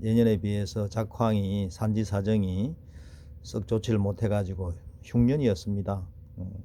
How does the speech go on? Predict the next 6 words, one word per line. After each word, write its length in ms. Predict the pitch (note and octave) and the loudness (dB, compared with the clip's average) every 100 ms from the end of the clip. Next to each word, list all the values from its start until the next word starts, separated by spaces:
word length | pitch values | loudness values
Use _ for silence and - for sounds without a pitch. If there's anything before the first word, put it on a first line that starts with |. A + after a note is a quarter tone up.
| - | -12
그래도 260 | - G#2+ G2 | -4 -2 0
이제 120 | F#2 | -2
이렇게 420 | F#2+ F#2+ - G2+ F#2 - - - - - - - - - | -4 -6 -6 -8 -8 -14 -20 -20 -18 -20 -18 -18 -16 -16
좀 340 | - G2 F#2+ G2+ - - - - - - - - | -8 -6 -4 -6 -12 -18 -16 -16 -16 -16 -16 -4
건실한 340 | A#2 A2+ G#2+ A2 | 2 2 4 2
송이들을 800 | G2 G#2 G2 G#2 G2+ G#2+ G2+ | 2 0 2 0 0 0 -2